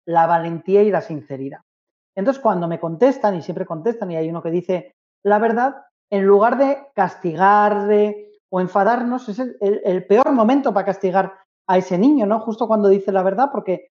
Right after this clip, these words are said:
en el fondo estarías castigando la sinceridad. Entonces, lo que hacemos es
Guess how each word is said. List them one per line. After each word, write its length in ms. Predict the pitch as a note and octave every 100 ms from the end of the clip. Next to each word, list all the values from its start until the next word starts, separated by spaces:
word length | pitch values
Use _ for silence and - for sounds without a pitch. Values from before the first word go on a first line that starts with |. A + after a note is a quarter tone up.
| _ -
en 140 | F#3+
el 100 | F#3
fondo 460 | E3+ A3 C4 D4 -
estarías 460 | G3 - F#3 A3 A3
castigando 800 | G#3+ G3 - F3+ E3+ G#3+ G3 D#3
la 120 | D#3
sinceridad. 540 | D#3 D#3 E3 C#3+ C#3+
Entonces, 200 | C#3 G#3
lo 80 | B3
que 60 | A#3+
hacemos 260 | A#3+ C4
es 140 | C4